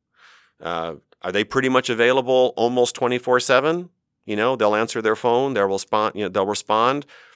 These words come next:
They kind of expect that of you. Now, again, that may not be your reality.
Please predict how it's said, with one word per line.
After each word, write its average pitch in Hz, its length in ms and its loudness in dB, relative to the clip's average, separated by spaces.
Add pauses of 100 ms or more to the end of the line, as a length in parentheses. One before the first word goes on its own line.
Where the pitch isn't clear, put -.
(140)
They - 80 -10
kind 90 240 -6
of 101 80 0
expect 127 360 2
that 139 160 2
of 131 100 -2
you. 147 320 -2 (220)
Now, 147 140 4
again, 160 340 4
that 147 200 6
may 180 200 4
not 185 220 2
be 180 80 -4
your 175 180 2
reality. 175 560 2